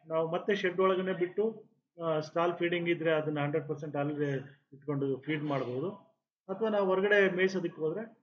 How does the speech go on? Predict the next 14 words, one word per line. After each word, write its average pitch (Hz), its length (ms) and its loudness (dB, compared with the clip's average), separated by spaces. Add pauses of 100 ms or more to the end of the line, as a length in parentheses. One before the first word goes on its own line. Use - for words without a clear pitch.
ಅಲ್ಲಿಂದಲೇ 175 400 -2
ನಾವು 151 280 -4
ಹೊರಗಡೆಯಿಂದ 139 540 -4 (500)
ಮೇಯ್ಸ್ಲಿಕ್ಕೆ 151 380 -4
ತಗೊಂಡೋಗ್ಬೋದು. 123 920 -8 (320)
ಶೆಡ್ 151 180 -6
ಕನ್‌ಸ್ಟ್ರಕ್ಷನ್‌ನ 151 680 -6 (720)
ಈ 127 40 -12
ಸ್ಕಿಮ್ಯಾಟಿಕ್ 139 560 -4
ಡಯಾಗ್ರಾಮ್ 120 400 -6
ಯಾವ 127 140 -4
ತರ 123 180 -8
ಇರುತ್ತೆ 113 360 -12
ಅಂತ. - 180 -20